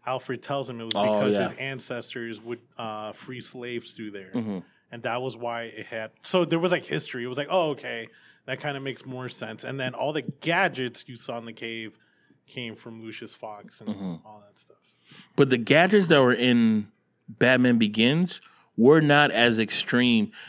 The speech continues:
Speaker 2: Like, every gadget that was in Batman Begins were Earth-based. Like, you could see that kinda t-, y-, like, you could see it in real life. Like, okay, I can definitely see that kinda stuff. But if we're talking about the Batman lore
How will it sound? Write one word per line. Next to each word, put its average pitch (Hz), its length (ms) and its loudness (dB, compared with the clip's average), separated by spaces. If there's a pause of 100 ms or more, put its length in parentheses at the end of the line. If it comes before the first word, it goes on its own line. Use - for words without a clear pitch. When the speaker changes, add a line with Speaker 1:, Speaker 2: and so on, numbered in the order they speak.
Speaker 2:
Like, 120 320 2
every 208 280 2
gadget 160 420 2
that 127 80 4
was 120 180 2
in 113 80 2
Batman 120 400 2
Begins 120 500 -2 (300)
were 104 680 2 (800)
Earth-based. - 600 -4 (420)
Like, 104 340 -2
you 131 160 -2
could 147 140 4
see 139 260 4
that 117 240 4
kinda 110 300 2
t-, 113 380 -4
y-, - 60 -16 (260)
like, 113 140 2
you 135 160 0
could 143 160 4
see 147 520 2
it 104 100 -2 (640)
in 117 140 2
real 113 200 4
life. 95 220 0
Like, 90 160 -4
okay, 95 240 -4
I 92 80 -2
can 90 340 -8 (320)
definitely 101 360 -2
see - 220 -8
that 85 140 -4
kinda 85 160 -10
stuff. - 240 -12 (400)
But 117 120 2
if 107 80 -2
we're 147 60 2
talking 147 340 -2
about 120 140 -2
the 92 80 -4
Batman 107 540 0
lore 107 420 -6